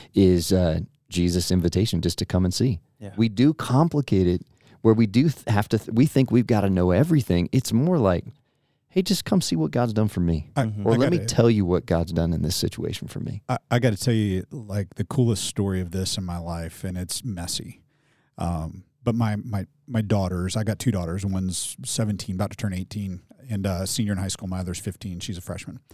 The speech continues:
Speaker 3: And, uh, so we had homecoming a couple months ago. And, uh,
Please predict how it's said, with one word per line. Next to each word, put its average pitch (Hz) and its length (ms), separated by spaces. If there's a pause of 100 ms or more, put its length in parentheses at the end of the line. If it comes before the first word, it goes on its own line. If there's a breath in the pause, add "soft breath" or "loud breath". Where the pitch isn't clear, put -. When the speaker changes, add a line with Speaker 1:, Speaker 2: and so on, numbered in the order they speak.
(540 loud breath)
Speaker 3:
And, 117 200
uh, 92 280 (720)
so 143 120
we 131 100
had 113 100
homecoming 95 480 (260)
a - 60
couple 92 200
months 82 180
ago. - 200 (460)
And, 92 680 (260)
uh, 98 240